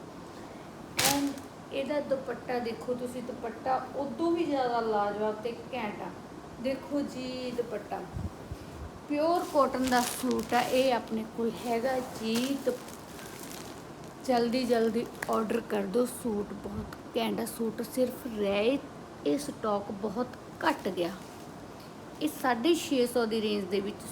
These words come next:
ਸੂਟ ਮਿਲ ਰਿਹਾ ਤੁਹਾਨੂੰ। ਹੋਰ ਤੁਹਾਨੂੰ ਕੀ ਚਾਹੀਦਾ, ਜਲਦੀ ਤੋਂ ਜਲਦੀ ਕਰ ਦਿਓ ਕੁਮੈਂਟ ਫਿਰ। ਤੇ ਇਹ WhatsApp ਨੰਬਰ 'ਤੇ ਸਿਰਫ ਸਕਰੀਨਸ਼ਾਟ ਲੈ ਕੇ ਤੁਸੀਂ ਮੈਨੂੰ ਜਲਦੀ ਜਲਦੀ, ਆਪਣੇ ਕੋਲ ਮਾਲ ਹੋਰ ਬਹੁਤ ਪਿਆ ਏ,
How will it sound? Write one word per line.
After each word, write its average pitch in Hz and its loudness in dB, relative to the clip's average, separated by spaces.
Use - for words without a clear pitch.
ਸੂਟ - -2
ਮਿਲ 190 0
ਰਿਹਾ 208 2
ਤੁਹਾਨੂੰ। 208 -4
ਹੋਰ 214 0
ਤੁਹਾਨੂੰ 226 0
ਕੀ 220 -4
ਚਾਹੀਦਾ, 214 -2
ਜਲਦੀ 196 -6
ਤੋਂ 214 -6
ਜਲਦੀ 202 -4
ਕਰ 196 -2
ਦਿਓ 196 -4
ਕੁਮੈਂਟ 208 -4
ਫਿਰ। 226 -2
ਤੇ 262 10
ਇਹ 302 10
WhatsApp 277 10
ਨੰਬਰ 254 8
'ਤੇ 247 2
ਸਿਰਫ 254 2
ਸਕਰੀਨਸ਼ਾਟ 233 2
ਲੈ 202 2
ਕੇ 208 0
ਤੁਸੀਂ 214 -4
ਮੈਨੂੰ 208 2
ਜਲਦੀ 202 4
ਜਲਦੀ, 220 4
ਆਪਣੇ 233 2
ਕੋਲ 233 4
ਮਾਲ 208 4
ਹੋਰ 196 2
ਬਹੁਤ 208 2
ਪਿਆ 226 4
ਏ, 240 4